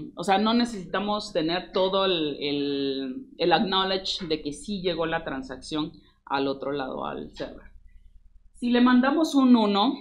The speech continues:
quiere decir que sí necesitamos saber que en ese, en el caso del standalone, que sí llegó a ese server, eh, la transacción y que sí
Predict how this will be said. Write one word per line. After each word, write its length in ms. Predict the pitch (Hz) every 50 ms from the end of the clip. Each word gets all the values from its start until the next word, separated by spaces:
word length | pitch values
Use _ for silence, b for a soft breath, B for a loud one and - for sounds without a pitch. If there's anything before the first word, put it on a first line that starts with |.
| - -
quiere 200 | - 202 196 208
decir 320 | 214 202 208 - 220 208 -
que 120 | - 214
sí 300 | 208 - - - 233 247
necesitamos 680 | 254 269 262 262 190 165 156 156 - 185 185 226 233 -
saber 340 | 170 143 143 160 175 185 202
que 80 | -
en 100 | 185 180 175
ese, 460 | 180 - - 208 208 208 208 - - _ _ -
en 120 | - 170 165
el 100 | 160 160
caso 240 | 185 196 - 262
del 180 | 285 233 180 156
standalone, 840 | 151 - 208 196 208 214 208 208 190 180 180 208 302 403 - - - - _ _ _
que 120 | - 180 180
sí 200 | - - 202 202
llegó 500 | 220 226 196 196 196 196 214 208 214 -
a 120 | 165 165
ese 380 | 175 175 - - 214 208 208 202
server, 600 | 202 - 202 180 175 175 165 175 202 262 294 - B B B B -
eh, 300 | - 156 151 147 143 139
la 180 | 143 143 139 139
transacción 580 | 151 151 143 139 - 143 143 - 180 185 214
y 60 | 214 -
que 100 | - 147
sí 140 | - 165